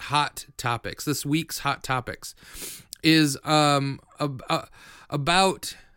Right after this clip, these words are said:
um, oh, and I know I've said it before, but Sean, uh, I think you listened to all these. Uh, thank you so very much for helping me workshop that name, 'cause it is, it is just a chef's kiss. Mwah.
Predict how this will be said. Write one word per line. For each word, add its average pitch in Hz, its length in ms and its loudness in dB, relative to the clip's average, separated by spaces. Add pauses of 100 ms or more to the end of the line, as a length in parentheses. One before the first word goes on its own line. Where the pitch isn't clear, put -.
(140)
um, 147 320 0
oh, 170 220 -4
and 180 300 2 (380)
I 175 100 0
know 233 160 4
I've 185 140 4
said 190 200 0
it 175 80 0
before, 165 320 2
but 156 160 0
Sean, 190 480 0 (180)
uh, 151 260 0
I 160 80 0
think 185 240 -2
you 180 120 -2
listened 170 320 0
to 160 60 -2
all 156 240 0
these. 156 440 0
Uh, 147 320 -4
thank 208 260 -2
you 196 60 -6
so 160 160 -2
very 165 260 -2
much 139 260 -2
for 135 160 -2
helping 139 300 0
me 135 120 -4
workshop 131 680 -2 (1200)
that 135 240 -6
name, 127 380 -6
'cause 139 200 -4
it 151 120 0
is, 143 200 0
it - 140 -16
is 143 260 -2
just 143 240 -2
a 127 260 -4 (800)
chef's - 380 -4
kiss. - 460 -8 (300)
Mwah. 151 220 -10